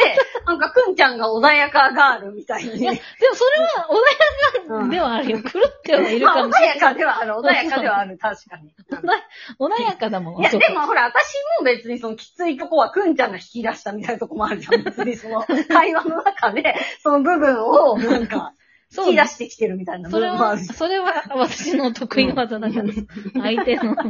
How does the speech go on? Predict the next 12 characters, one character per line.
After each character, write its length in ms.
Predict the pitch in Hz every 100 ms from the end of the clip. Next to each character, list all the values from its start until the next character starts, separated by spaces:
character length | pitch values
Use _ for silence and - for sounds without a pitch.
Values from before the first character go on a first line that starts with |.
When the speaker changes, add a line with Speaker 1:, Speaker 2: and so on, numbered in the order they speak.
| 233 277 - 523 - - 208 -
Speaker 2:
相 200 | 202 202
手 120 | 202
の 120 | 185
色 280 | 190 190 202 190
を 40 | 185 440 311 370 - - 466 494 320 -
最 280 | 220 262 254
大 120 | 262
限 380 | 214 226 - 196
に 420 | 196 175 170 170 _ - 202 - 208 _ _ _ 311 - 480 571 403
伸 120 | 202 185
ば 140 | 190
す。 120 | -